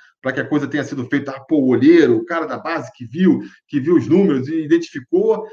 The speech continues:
e na verdade é o empresário amigo que ofereceu, ah, ó, tá aqui,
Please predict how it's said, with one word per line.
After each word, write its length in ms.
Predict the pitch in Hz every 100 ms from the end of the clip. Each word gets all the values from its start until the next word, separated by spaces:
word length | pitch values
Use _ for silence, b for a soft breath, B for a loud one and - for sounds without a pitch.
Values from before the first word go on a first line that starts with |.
| B
e 60 | 180
na 100 | 202
verdade 880 | 196 160 151 185 208 196 214 202 185
é 80 | 175
o 100 | 180
empresário 480 | 175 180 139 170
amigo 260 | 151 139 156
que 80 | 165
ofereceu, 680 | 160 156 135 - 147 180 165
ah, 260 | 202 190 139
ó, 280 | 147 123 113
tá 140 | 143
aqui, 800 | - 131 160 190 196 202 202